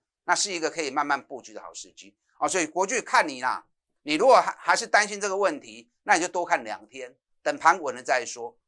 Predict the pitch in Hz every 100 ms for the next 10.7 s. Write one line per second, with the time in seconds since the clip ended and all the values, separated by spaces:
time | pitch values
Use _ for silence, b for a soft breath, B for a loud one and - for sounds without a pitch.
0 | _ 262 254 185 247 - 185 226 - 131
1 | 113 127 190 190 127 - 185 143 113 117
2 | 110 - _ _ 117 113 185 175 165 127
3 | 123 127 - 185 131 139 117 107 117 135
4 | 107 85 _ _ - 107 - 143 123 120
5 | 104 117 110 _ _ _ 147 139 139 131
6 | 104 - 117 110 104 104 101 101 92 _
7 | _ _ _ _ _ _ _ _ _ _
8 | _ _ _ - 302 240 233 233 220 220
9 | 262 254 247 165 165 214 185 196 185 185
10 | 139 - 214 202 175 107